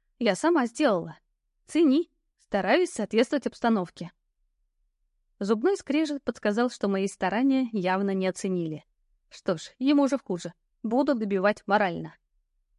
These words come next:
«Вы отстали от моды лет на триста», заявила я. «Сейчас никто не носит камзолы, ливреи, эти странные штаны и башмаки.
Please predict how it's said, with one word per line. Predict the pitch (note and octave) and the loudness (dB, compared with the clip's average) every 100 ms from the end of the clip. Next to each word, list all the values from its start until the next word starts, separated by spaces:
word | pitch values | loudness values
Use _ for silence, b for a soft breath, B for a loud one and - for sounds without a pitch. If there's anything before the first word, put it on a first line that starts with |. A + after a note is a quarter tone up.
| _ _ _ _ _ _ _ - | _ _ _ _ _ _ _ -2
«Вы | B3+ C#4 | 4 4
отстали | - - C#4 C#4+ | 2 2 4 4
от | C#4 | 2
моды | C#4 E4+ C#4 G3 | 2 0 0 0
лет | C4+ D4 | 0 2
на | D#4+ | 0
триста», | - A#3+ E3+ - - _ _ | 0 -2 -2 -10 -12 _ _
заявила | G3+ F#3+ G#3+ F#3 F#3 G3 | -6 -2 0 0 -2 -2
я. | G3+ F3 - _ _ _ _ _ | -2 -4 -10 _ _ _ _ _
«Сейчас | D4 B3+ E4+ - | -2 0 -2 0
никто | D#4+ F4+ - A#3+ | -2 -2 0 0
не | G3+ | 2
носит | A3 G#3 G3+ | 0 -2 -6
камзолы, | - G#3 G3+ F#3 D4 C#4 G3+ | -4 -4 -2 -2 0 0 -2
ливреи, | G3+ A3+ A3 A#3+ D4+ A#3+ G#3 _ _ | -2 -2 -2 -2 -2 -2 -6 _ _
эти | E4 C#4+ | -4 -2
странные | B3 - C#4+ D4+ B3+ A#3 | -6 -2 0 2 2 -2
штаны | - A3+ G#3 D#4+ | -4 -4 0 0
и | C#4 | 0
башмаки. | F#3 - C4 D#4 G#3 | -2 -4 -4 -4 -8